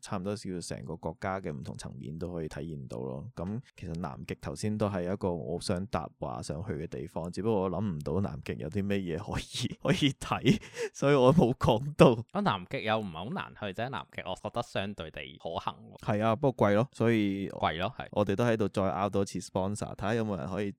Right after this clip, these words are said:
Speaker 1: 贊助我哋，我哋可以介紹下，連動物都可以㗎。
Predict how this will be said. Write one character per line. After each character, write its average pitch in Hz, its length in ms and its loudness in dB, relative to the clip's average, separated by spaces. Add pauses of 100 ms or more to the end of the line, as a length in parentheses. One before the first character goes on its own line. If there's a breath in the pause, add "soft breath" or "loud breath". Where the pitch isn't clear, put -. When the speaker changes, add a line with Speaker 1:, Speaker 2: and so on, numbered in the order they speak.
(100)
Speaker 1:
贊 95 240 -2
助 78 160 -4
我 87 120 -2
哋， 85 180 -4
我 87 80 -4
哋 85 140 -4
可 98 120 -2
以 101 120 -2
介 - 100 -6
紹 90 320 -8
下， 87 160 -6
連 76 240 -10
動 95 160 -2
物 98 140 -4
都 123 100 2
可 113 220 0
以 101 160 0
㗎。 92 120 -4